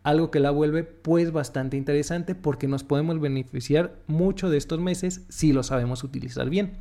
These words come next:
como lo vamos a ver al final del video. ¿Qué más nos ofrece? Protección contra pérdidas y demora de equipajes en viajes.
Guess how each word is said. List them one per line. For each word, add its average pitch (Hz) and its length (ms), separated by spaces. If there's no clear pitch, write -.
como 120 160
lo 107 100
vamos 110 240
a 131 60
ver 165 260
al 127 160
final 120 300
del 104 100
video. - 320
¿Qué 165 120
más 170 140
nos 170 180
ofrece? 202 340
Protección 170 600
contra 175 320
pérdidas 170 480
y 143 40
demora 151 560
de 131 140
equipajes 139 640
en 151 160
viajes. 185 440